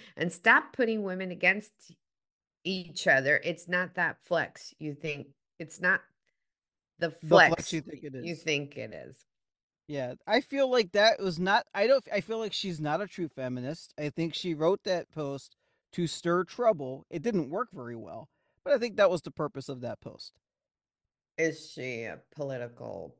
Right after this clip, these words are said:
Speaker 1: person, is Christine P?
Speaker 2: She appears to be anti-maga. She appears to be lefty. She appears to be all things anti-Trump.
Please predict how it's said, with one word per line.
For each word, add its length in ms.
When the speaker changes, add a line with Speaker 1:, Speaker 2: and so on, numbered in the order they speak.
Speaker 1:
person, 520
is 340
Christine 680
P? 280
Speaker 2:
She 100
appears 680
to 100
be 300
anti-maga. 920
She 140
appears 380
to 120
be 200
lefty. 560
She 120
appears 320
to 120
be 520
all 260
things 420
anti-Trump. 880